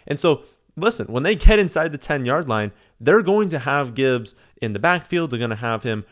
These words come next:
running routes out of the backfield, running routes as a wide receiver, running the ball in the backfield. There's just gonna be plenty of opportunities for him to score. And I really think back to the twenty seventeen season where Alvin Kamara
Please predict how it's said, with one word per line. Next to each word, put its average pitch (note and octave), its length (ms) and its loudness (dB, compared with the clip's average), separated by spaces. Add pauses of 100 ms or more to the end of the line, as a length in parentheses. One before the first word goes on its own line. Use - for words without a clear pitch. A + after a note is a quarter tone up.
(100)
running G2+ 220 -10
routes C3+ 260 0
out D3+ 80 2
of C#3+ 60 -4
the C#3+ 60 -4
backfield, C3+ 600 -2 (140)
running A2 220 -6
routes A2 200 -2
as G#2+ 80 -14
a G#2 60 -6
wide G2+ 220 -4
receiver, D#3 560 -4 (240)
running D3+ 220 -4
the D3 80 -2
ball C3+ 140 4
in C#3 80 2
the C3 40 0
backfield. B2+ 560 2 (160)
There's G#3 160 2
just G#3 160 -2
gonna F#3 180 2
be D#3+ 140 -6
plenty F3+ 520 -6
of E3 100 -4
opportunities A#2+ 760 -6 (140)
for B2+ 100 -10
him A#2 60 -6
to G2+ 60 -8
score. B2+ 380 0 (160)
And C#3 100 0
I C#3 40 2
really G3 220 2
think E3+ 300 -4
back A#2+ 360 0
to A2 340 -4 (160)
the - 80 -12
twenty E3 280 -4
seventeen C#3 680 -4
season A#2+ 500 -6
where G#2 180 -2
Alvin A2+ 280 0
Kamara G#2+ 500 -2